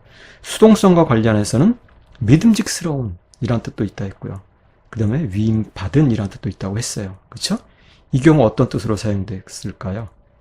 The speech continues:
믿음직스러운이라는 뜻으로 사용된 거예요. 자, 하나님께서 누구를 믿는 분은 아니잖아요. 그쵸? 하나님이 누구를 믿겠어요?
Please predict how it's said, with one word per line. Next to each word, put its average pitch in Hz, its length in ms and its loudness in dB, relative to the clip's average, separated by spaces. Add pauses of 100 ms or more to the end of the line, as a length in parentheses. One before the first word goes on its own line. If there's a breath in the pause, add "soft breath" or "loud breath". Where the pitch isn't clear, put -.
(180)
믿음직스러운이라는 147 1160 0
뜻으로 - 220 -10
사용된 139 420 -8
거예요. 95 240 -10 (600 soft breath)
자, - 120 -4
하나님께서 202 720 4
누구를 131 320 4
믿는 113 320 4
분은 165 220 4
아니잖아요. 113 560 -2
그쵸? 98 400 -10
하나님이 185 360 2
누구를 117 260 2
믿겠어요? - 520 -2